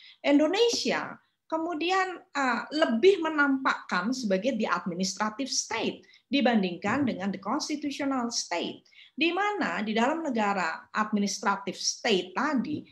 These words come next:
yang ini memang juga tidak terelakkan. Karena apa? Karena kita ingin menjadi, eh, negara kesejahteraan, dan konsekuensi dari paham negara kesejahteraan itu adalah keikutsertaan, eh,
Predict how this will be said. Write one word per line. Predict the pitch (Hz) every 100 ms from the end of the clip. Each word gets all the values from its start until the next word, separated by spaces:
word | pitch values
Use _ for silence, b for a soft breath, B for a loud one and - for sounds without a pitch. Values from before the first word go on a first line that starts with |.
| B 220
yang | 220 247
ini | 277 349
memang | 262 254 277 220
juga | 196 208 -
tidak | 185 160
terelakkan. | 196 170 175 233 - - 190 165 190
Karena | 185 180 151 208 302 185
apa? | - 226 349 B B _
Karena | 220 190 240 311 311
kita | 226 240 247 247
ingin | 226 294 381 269
menjadi, | 196 190 185 226 214
eh, | 202 180 175 196
negara | 185 170 180 165 -
kesejahteraan, | 202 190 165 160 - 180 127 220 339 B B B
dan | 190 196 190 190
konsekuensi | 214 214 - 262 392 415 453 285
dari | 196 190 190
paham | 190 202
negara | 185 175 175
kesejahteraan | - 165 170 - 165 151 175
itu | 202 359 349
adalah | 196 202 208
keikutsertaan, | 294 302 285 277 - 262 254 311 339 - 330 180 156 _ _ _
eh, | 220 190 170